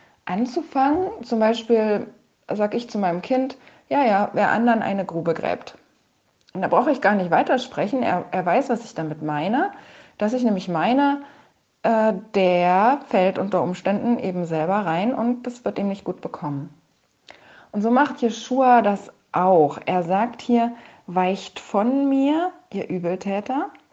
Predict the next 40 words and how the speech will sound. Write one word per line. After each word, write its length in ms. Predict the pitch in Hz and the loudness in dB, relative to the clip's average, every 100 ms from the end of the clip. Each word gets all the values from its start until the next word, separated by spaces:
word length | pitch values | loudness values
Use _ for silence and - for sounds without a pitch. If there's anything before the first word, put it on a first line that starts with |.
| _ _ - - - | _ _ -20 -20 -4
Und 80 | 220 | 2
das 160 | 269 359 | 4 4
ist 240 | - - | 0 2
das, 220 | 247 262 | 0 0
was 220 | 220 208 | -4 -4
David 420 | - 202 254 262 247 | -2 2 2 0 -2
in 160 | 202 | -6
Psalm 420 | 196 - 208 214 | -6 -4 0 0
hundertneunzehn, 760 | 208 220 220 196 190 220 226 208 | 2 0 0 0 0 0 -2 -4
Vers 280 | 208 190 - | -4 -6 -6
hundertfünfzehn 840 | 196 185 - 202 226 - 185 170 | -6 -6 -6 -6 -6 -8 -6 -4
sagt. 260 | 165 165 160 | -4 -6 -4
Er 120 | 175 | -4
sagt 280 | 170 180 - | -2 -4 -4
hier, 160 | 190 | -4
„Weicht 300 | 175 151 160 | 0 -2 -4
von 280 | - 226 277 | -8 -2 2
mir, 220 | 311 277 | 2 2
ihr 200 | - 180 | 0 -4
Übeltäter, 840 | - 240 277 269 262 285 285 339 403 - - - - - _ - | -2 -2 -2 -2 -2 -2 0 -2 -2 -8 -20 -20 -20 -20 _ 0
ich 380 | 277 339 - 240 | 2 2 0 2
will 220 | 233 262 | 4 6
mich 320 | 262 277 269 | 4 0 -2
halten 560 | 220 202 214 214 214 - | 0 2 0 -2 -6 -2
an 380 | - 170 226 233 | 2 2 4 2
die 140 | 202 | 0
Gebote 520 | 196 190 180 180 185 175 | -6 -6 -6 -6 -6 -6
meines 460 | 165 165 170 - | -6 -6 -6 -8
Gottes.“ 520 | 165 165 - - - _ _ _ _ _ _ _ _ _ _ _ _ - - - _ | -12 -12 -12 -14 -16 _ _ _ _ _ _ _ _ _ _ _ _ -20 -20 -20 _
Das 160 | - 262 | 0 0
ist 120 | 294 | 2
also 220 | 240 208 | 0 0
das, 360 | 196 214 247 - | -2 -2 -2 -2
was 180 | 214 - | -8 -6
Jeschua 440 | 196 185 226 226 | -10 -8 -6 -4
hier 200 | 214 202 | -2 -4
zitiert, 680 | 196 185 185 - 196 180 - | -8 -14 -12 -8 -6 -6 -6
was 140 | 175 | -12
er 120 | - | -12
meint. 600 | 175 170 175 170 156 156 | -10 -8 -6 -6 -8 -10